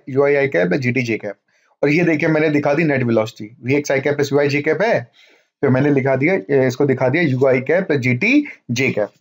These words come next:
अब <clears throat> भाई हमसे बहुत सारे क्वेश्चन हैं, आपको सारे, सारे almost सारे कोचिंग्स के मॉड्यूल्स में मिल जाएंगे।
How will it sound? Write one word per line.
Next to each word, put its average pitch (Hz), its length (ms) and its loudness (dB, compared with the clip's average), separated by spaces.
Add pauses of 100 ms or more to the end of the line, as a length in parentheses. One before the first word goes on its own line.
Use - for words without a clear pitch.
(960)
अब 165 240 0 (260)
<clears throat> - 260 -2 (720)
भाई 156 320 0 (180)
हमसे 156 380 -2 (120)
बहुत 143 420 -4
सारे 156 260 0
क्वेश्चन 143 480 0
हैं, 131 220 -2 (120)
आपको 131 300 0
सारे, 135 380 2 (240)
सारे 139 300 2
almost 143 360 2
सारे 147 220 2
कोचिंग्स 135 400 0
के 151 120 -2
मॉड्यूल्स 120 420 2
में 123 60 2
मिल 107 140 0
जाएंगे। 104 280 -10